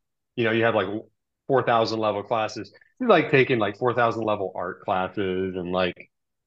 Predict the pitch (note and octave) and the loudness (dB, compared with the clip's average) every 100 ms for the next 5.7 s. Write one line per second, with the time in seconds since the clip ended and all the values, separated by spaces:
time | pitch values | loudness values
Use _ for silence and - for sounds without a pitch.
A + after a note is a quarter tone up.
0 | _ - G#2+ G2 F#2+ - A#2+ A2 A2+ G#2+ | _ 2 4 4 2 4 4 4 4 2
1 | G#2 - A2+ G#2 G2+ G#2 F#2 G2+ A2 A2+ | 0 0 4 6 6 4 2 4 6 4
2 | A2+ G#2+ G#2+ A2 A2+ A2 C3+ C3 - B2 | 2 2 0 0 0 -2 -2 -4 -4 -2
3 | D3 C#3+ D#3 B2+ A2+ C#3+ A#2 B2+ C#3 F3+ | -2 2 0 0 0 0 -2 -2 0 0
4 | G#3 G3+ E3+ D3 D3+ D3+ C3+ - D3 - | 0 0 0 0 -2 -4 -6 -8 -4 0
5 | F3 D3+ - - D#4 D#4+ | 2 2 2 0 0 -4